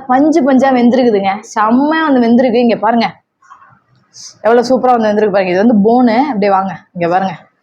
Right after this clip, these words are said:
சூப்பரா வந்து ஃப்ரை ஆயிருக்குதுங்க. சாரி,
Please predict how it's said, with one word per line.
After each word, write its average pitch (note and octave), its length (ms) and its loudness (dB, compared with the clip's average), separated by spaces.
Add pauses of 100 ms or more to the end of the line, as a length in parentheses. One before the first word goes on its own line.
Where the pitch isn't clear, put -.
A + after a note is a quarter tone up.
(1900)
சூப்பரா C4+ 600 0
வந்து A#3 180 2
ஃப்ரை G#3 160 2 (120)
ஆயிருக்குதுங்க. F#3 440 -2 (1120)
சாரி, F3 240 0